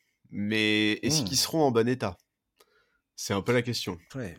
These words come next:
Speaker 2: Curry, c'est pareil, il a la cheville un peu
Speaker 1: En fait, si tu veux,
Speaker 2: endolorie.
Speaker 1: pour moi, c'est
Speaker 2: Tout, tout le
Speaker 1: intéressant
Speaker 2: monde
Speaker 1: parce
Speaker 2: arrive
Speaker 1: que
Speaker 2: sur les... tout le monde arrive en rampant dans ces finales
Speaker 1: Ouais.
Speaker 2: N B A, c'est n'importe quoi.
Speaker 1: Ouais, mais tu vois, sur le papier, en fait, la question, c'est qui va imposer son rythme. Parce que en
Speaker 2: C'est
Speaker 1: soi,
Speaker 2: ça.
Speaker 1: si tu regardes bien, t'as une attaque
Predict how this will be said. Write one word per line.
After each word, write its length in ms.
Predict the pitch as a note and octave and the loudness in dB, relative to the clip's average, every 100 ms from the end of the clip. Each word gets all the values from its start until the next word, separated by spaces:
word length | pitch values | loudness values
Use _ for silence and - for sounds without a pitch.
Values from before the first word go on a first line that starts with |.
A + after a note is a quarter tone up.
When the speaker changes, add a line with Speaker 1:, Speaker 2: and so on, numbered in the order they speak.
| - - | -18 -10
Speaker 2:
Curry, 300 | B2 A#2+ B2+ | -4 -4 -4
c'est 140 | B2 | -6
pareil, 240 | A#2 A2 | -6 -6
il 80 | G2+ | -6
a 60 | G2 | -6
la 100 | G2+ | -6
cheville 460 | - - - B2+ A#2 | -6 -8 -10 -10 -8
un 140 | G#2 | -8
peu 140 | - A2+ | -8 -8
Speaker 1:
En 180 | G#2+ | 2
fait, 160 | F#3+ G3+ | 4 6
si 80 | B2+ | 4
tu 100 | F3 | 4
veux, 60 | |
Speaker 2:
endolorie. 140 | A3 C3+ | 4 6
Speaker 1:
pour 80 | D#3 | 4
moi, 120 | G3 | 4
c'est 120 | - C#3+ | 4 4
Speaker 2:
Tout, 40 | |
tout 80 | - | 4
le 60 | D3+ | 6
Speaker 1:
intéressant 200 | G3+ G3+ | 10 12
Speaker 2:
monde 80 | G3 | 12
Speaker 1:
parce 100 | D#3 | 12
Speaker 2:
arrive 180 | E3 | 12
Speaker 1:
que 120 | D3+ C3+ | 10 6
Speaker 2:
sur 220 | - D3 | 6 6
les... 200 | C#3 C#3 | 6 4
tout 140 | - | 2
le 60 | A3 | 4
monde 180 | D4+ G3+ | 8 8
arrive 300 | C3+ F#3+ D3+ | 8 6 4
en 80 | A2+ | 4
rampant 520 | G#2+ D#3+ E3+ F3 F3+ | 4 4 6 6 6
dans 120 | C3+ | 4
ces 160 | C3+ C3+ | 0 -2
finales 260 | D#3 D#3+ | 4 6
Speaker 1:
Ouais. 200 | G3 G#3 F#3 | 8 8 6
Speaker 2:
N 0 | |
B 260 | D3+ E3 | 6 6
A, 40 | G3 | 6
c'est 220 | - C#3 | 2 -2
n'importe 520 | D3+ F3+ F#3 - D3 | 0 2 0 0 2
quoi. 120 | C3 | 8
Speaker 1:
Ouais, 40 | F#3+ | 10
mais 100 | E3+ | 10
tu 120 | D#3 | 8
vois, 120 | G3+ | 6
sur 180 | - D3 | 8 8
le 100 | B2 | 8
papier, 260 | C#3 C3 - | 4 2 2
en 100 | B2+ | 4
fait, 160 | G#3 | 4
la 100 | G3+ | 2
question, 300 | - - A3 | 2 0 2
c'est 200 | G#3+ B2 | 2 0
qui 220 | - - G3 | -2 -2 4
va 120 | D3 | 4
imposer 420 | A#2 A#2+ A2 A#2+ | 4 2 0 0
son 180 | - F#2+ | -2 -2
rythme. 340 | F#2+ F2+ - | -4 -8 -8
Parce 160 | A2 - | -4 -2
que 100 | C3 | 0
en 140 | B2+ | 0
Speaker 2:
C'est 120 | C3 | 0
Speaker 1:
soi, 220 | - E3+ F3+ | 2 4 4
Speaker 2:
ça. 220 | F#2+ F#2+ | 0 -2
Speaker 1:
si 180 | - B2+ | -2 2
tu 80 | C#3+ | 4
regardes 340 | C#3+ C3 B2+ | 4 4 4
bien, 240 | B2 D#3+ F3 | 4 2 4
t'as 180 | A2+ | 4
une 180 | A2 A#2 | 4 4
attaque 500 | B2+ B2 C#3 - - | 2 2 -2 -4 -14